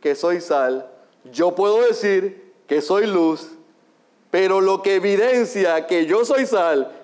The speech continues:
y que yo soy luz son mis frutos, son mis accio-, acciones. Ahora, déjeme explicar eso porque hay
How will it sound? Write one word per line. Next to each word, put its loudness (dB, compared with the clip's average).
y -4
que -2
yo 2
soy 2
luz -2
son -6
mis -4
frutos, -8
son -4
mis -4
accio-, -8
acciones. -8
Ahora, -2
déjeme -2
explicar -2
eso -2
porque -2
hay 0